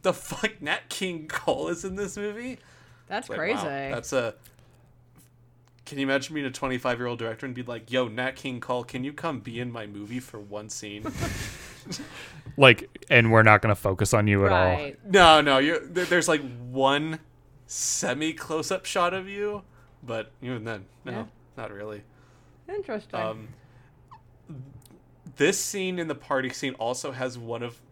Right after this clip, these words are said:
Speaker 1: my favorite sound effects in it, which is, um,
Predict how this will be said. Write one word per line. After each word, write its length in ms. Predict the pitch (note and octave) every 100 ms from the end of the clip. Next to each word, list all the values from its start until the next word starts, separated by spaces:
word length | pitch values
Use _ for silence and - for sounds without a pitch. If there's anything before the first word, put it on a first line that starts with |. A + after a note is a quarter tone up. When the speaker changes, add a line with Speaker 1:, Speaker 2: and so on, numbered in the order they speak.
| _ C3+
Speaker 1:
my 260 | A2+ G#2 - _ _ _ _
favorite 600 | A#2 A#2+ A#2 B2 A2+ -
sound 360 | - G#2+ G2+ A2+
effects 440 | A#2 B2+ B2+ -
in 100 | D#3+
it, 180 | D3+ D3+ - - - -
which 280 | B2+ B2 -
is, 560 | B2 A2+ A2 G#2 - - - _ _ _ - - _ - _ C3
um, 480 | A2 G2+ G2 F#2